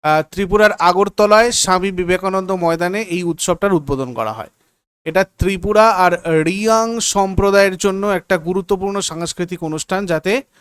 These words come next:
গাড়িয়া পূজা, যেটা একটা ঐতিহ্যবাহী উৎসব, সেটা রয়েছে। আদিবাসী কল্যাণ বিভাগ এবং পশ্চিম ত্রিপুরা জেলা পরিষদ সহ একাধিক বিভাগ এই অনুষ্ঠানে সহযোগিতা করে।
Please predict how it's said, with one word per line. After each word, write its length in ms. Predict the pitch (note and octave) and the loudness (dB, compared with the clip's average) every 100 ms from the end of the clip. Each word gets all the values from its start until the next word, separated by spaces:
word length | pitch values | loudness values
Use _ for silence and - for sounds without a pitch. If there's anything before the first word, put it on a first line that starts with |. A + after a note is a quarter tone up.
| _ _ - C#3+ | _ _ -14 0
গাড়িয়া 340 | D#3+ D#3 G3+ G3+ | 2 4 2 2
পূজা, 420 | G3+ F3+ A3 C#4+ _ _ _ _ _ _ _ C#3 | 0 2 2 0 _ _ _ _ _ _ _ -8
যেটা 180 | D#3+ | -2
একটা 160 | F3 G3 | -2 0
ঐতিহ্যবাহী 600 | F3 E3 F#3 E3+ F3+ F#3+ | 0 0 -4 -4 -2 -2
উৎসব, 420 | F3+ F3 - A3+ | -2 -4 -2 -2
সেটা 320 | - D#3+ F#3 C4 _ _ _ _ _ F3 | -2 -2 -2 -2 _ _ _ _ _ 0
রয়েছে। 440 | D#3+ C#3 A#2+ A#2 _ _ _ _ _ _ | 2 2 0 -12 _ _ _ _ _ _
আদিবাসী 460 | - F3 G3 A3 A#3+ | -2 -2 0 0 0
কল্যাণ 420 | A3+ G#3+ A3 A3 | 0 0 2 -2
বিভাগ 320 | G#3+ G#3 A3 | -4 -2 0
এবং 200 | A3 G#3+ G#3 | 0 -2 -2
পশ্চিম 580 | F#3+ F#3 - - A3 A3 - _ - | -4 -2 -4 -4 -4 -6 -14 _ -6
ত্রিপুরা 420 | G3 G3+ A3+ A3 | -6 -2 2 2
জেলা 240 | F#3+ G3+ | 2 0
পরিষদ 400 | F3+ F#3+ F3+ G3 | 0 -4 -4 -4
সহ 260 | - G3+ G3+ | -2 -2 -2
একাধিক 480 | E3+ E3+ F#3+ G3 E3+ | -2 -4 -4 -6 -6
বিভাগ 380 | E3 E3 G3+ _ _ _ - | -4 -2 -4 _ _ _ -6
এই 120 | F3+ | -2
অনুষ্ঠানে 420 | F3 E3+ - F#3+ | 0 -2 -4 -6
সহযোগিতা 580 | F#3+ E3 D#3 C#3 B2+ A#2+ | -4 -2 -2 -2 -8 -10
করে। 200 | A#2 A#2 | -10 -12